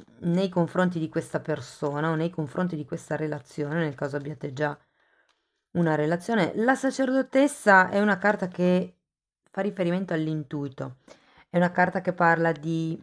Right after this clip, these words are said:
mm, come vi posso dire, di percepire, di essere in connessione, in contatto col proprio sé superiore.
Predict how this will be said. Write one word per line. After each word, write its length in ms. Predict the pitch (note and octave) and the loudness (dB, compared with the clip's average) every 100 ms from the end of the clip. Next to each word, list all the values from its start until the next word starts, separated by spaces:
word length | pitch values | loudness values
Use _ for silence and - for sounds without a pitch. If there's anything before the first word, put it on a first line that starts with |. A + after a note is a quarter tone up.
| - | -8
mm, 520 | D3+ D3+ D3+ D3 C#3+ C3+ - _ _ _ _ - - _ - | -6 -4 -6 -6 -8 -12 -18 _ _ _ _ -20 -20 _ -8
come 160 | G3+ | -4
vi 120 | F3 E3+ | -2 -4
posso 280 | D#3+ B2+ | -6 -6
dire, 420 | D#3 D3+ D3+ D3 - | -2 -2 0 -4 -8
di 220 | E3+ E3+ | -8 -6
percepire, 880 | F3+ B3 G#3 - A#3+ - A#3 G#3 G3 | -2 -2 -2 -4 -4 -2 2 2 2
di 80 | F#3+ | 0
essere 280 | F#3 G3 F#3 | 0 -2 0
in 100 | F3+ | 0
connessione, 600 | F#3 F#3 F3+ - F3+ E3+ | 0 0 -4 -2 0 0
in 100 | E3 | -2
contatto 580 | F3 E3+ E3 D3+ - D#3 | -2 -2 -2 -6 -6 -6
col 140 | D#3 | -6
proprio 280 | D#3 - D3 | -8 -12 -10
sé 160 | D#3 | -8
superiore. 720 | C#3+ C#3 D3 C#3 C#3 C#3 C#3 | -10 -10 -8 -6 -6 -8 -12